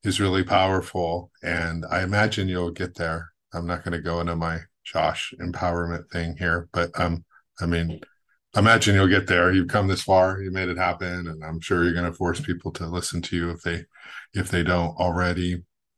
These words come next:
And that's what's just, just so cool about, uh, community college, is that you have an opportunity with the students to take 'em and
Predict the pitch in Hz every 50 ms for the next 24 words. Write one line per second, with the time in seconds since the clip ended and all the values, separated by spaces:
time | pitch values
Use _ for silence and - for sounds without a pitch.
0 | _ _ _ _ _ _ _ _ _ _ - - - - - 113 104 98 92 92
1 | 92 90 85 - - - - - - - 220 - - _ - 110 117 - - 131
2 | 123 - - - 107 104 110 104 101 - - - 98 90 - 107 98 92 - -
3 | 95 90 - - 107 120 143 143 110 - 90 82 90 90 87 85 85 85 85 -
4 | _ _ _ _ _ _ - 87 90 87 87 87 82 - _ _ _ _ - 107
5 | 101 95 95 85 - - 98 - - - - - _ _ _ - 98 98 92 87
6 | 87 - - - 87 85 85 80 - - _ - - - - _ _ _ _ _
7 | _ - 101 98 104 101 98 95 92 90 87 - 90 - - 98 92 92 90 87
8 | 87 82 73 78 - - - - 92 90 82 85 82 82 82 - - - - 90
9 | 82 82 80 80 87 87 - _ _ _ _ _ - 147 - _ _ _ _ _
10 | _ _ _ _ _ _ _ _ _ _ _ _ _ _ _ _ _ _ _ _
11 | - 98 92 87 - 92 90 87 87 80 - -